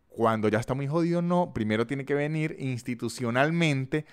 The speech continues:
a las que más consumen mierdas y luego viene de uno y por ley. Porque yo no puedo confiar en que la gente se porte bien, tengo que medio forzarla.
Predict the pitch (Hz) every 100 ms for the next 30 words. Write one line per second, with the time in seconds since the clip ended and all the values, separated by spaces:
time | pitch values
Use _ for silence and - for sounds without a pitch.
0 | - - - 104 98 - 110 113 151 185
1 | - 131 - 147 170 180 165 160 185 -
2 | 131 117 139 165 135 131 147 160 127 156
3 | 233 214 - 123 110 123 131 98 80 -
4 | _ _ _ _ _ - 127 127 147 135
5 | - - 160 185 180 196 196 180 - 202
6 | 202 180 131 123 - 123 117 113 127 127
7 | 110 117 127 143 190 208 196 143 113 -
8 | 92 - - - - - 101 82 76